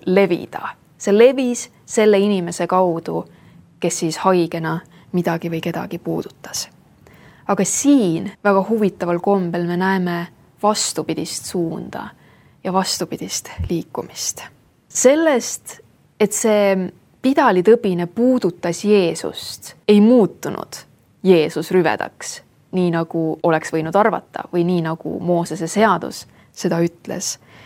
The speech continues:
Vastupidi, see Jeesuse puudutus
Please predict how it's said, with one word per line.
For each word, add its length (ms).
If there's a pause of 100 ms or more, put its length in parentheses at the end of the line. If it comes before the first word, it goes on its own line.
(420)
Vastupidi, 840
see 380
Jeesuse 680
puudutus 920